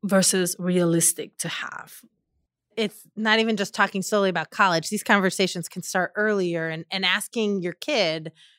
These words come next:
Speaker 2: "What is it that you do and why do you do it? You know, why do you, what do you love to do?" And asking these reflective questions, because no longer are colleges actually asking kind of the what solely. They are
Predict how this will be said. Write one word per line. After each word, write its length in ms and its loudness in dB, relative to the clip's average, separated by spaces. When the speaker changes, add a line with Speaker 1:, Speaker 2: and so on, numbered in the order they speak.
Speaker 2:
"What 280 2
is 140 2
it 120 -10
that 120 0
you 140 -2
do 400 2
and 240 -6
why 180 -2
do 80 -10
you 140 -10
do 260 -10
it? 220 -20
You 140 -12
know, 100 -6
why 300 4
do 60 0
you, 160 0
what 180 4
do 60 0
you 120 -2
love 340 0
to 140 -8
do?" 480 -12
And 140 -2
asking 500 2
these 220 -2
reflective 500 -4
questions, 560 -4
because 420 -2
no 200 0
longer 580 0
are 200 2
colleges 500 0
actually 400 -4
asking 640 -6
kind 180 -2
of 240 -6
the 120 -2
what 320 0
solely. 540 -4
They 200 -2
are 160 -4